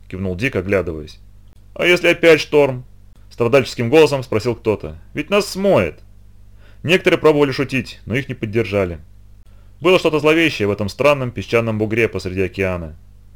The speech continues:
Люди жались друг к другу и к берегу, у которого еще стояли катера. Чарли подтолкнул локтем Дика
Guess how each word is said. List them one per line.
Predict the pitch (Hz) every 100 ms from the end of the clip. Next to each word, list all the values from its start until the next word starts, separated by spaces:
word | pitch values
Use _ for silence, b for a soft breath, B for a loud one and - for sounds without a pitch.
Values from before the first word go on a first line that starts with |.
| b b b b 147
Люди | 196 175
жались | 185 135 95
друг | 120 135
к |
другу | 180 151
и | 120
к | 117
берегу, | 151 131 92 85
у | -
которого | - 104 151 135
еще | 110 113
стояли | 101 110 104
катера. | 104 101 95 87 - - - - - -
Чарли | - 170 165
подтолкнул | 135 139 120 135
локтем | 131 127 120 107
Дика | 117 101 92